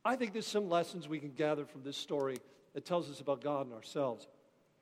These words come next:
First of all, the Lord desires to restore all people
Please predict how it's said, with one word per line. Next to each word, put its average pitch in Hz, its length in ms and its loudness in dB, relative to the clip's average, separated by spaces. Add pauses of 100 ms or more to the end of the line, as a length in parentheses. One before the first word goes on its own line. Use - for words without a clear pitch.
(1800)
First 233 260 4
of 160 100 2
all, 147 400 4 (240)
the 208 100 8
Lord 254 360 8
desires 180 600 4
to 160 100 -10
restore 180 580 4
all 220 240 4
people 156 460 -4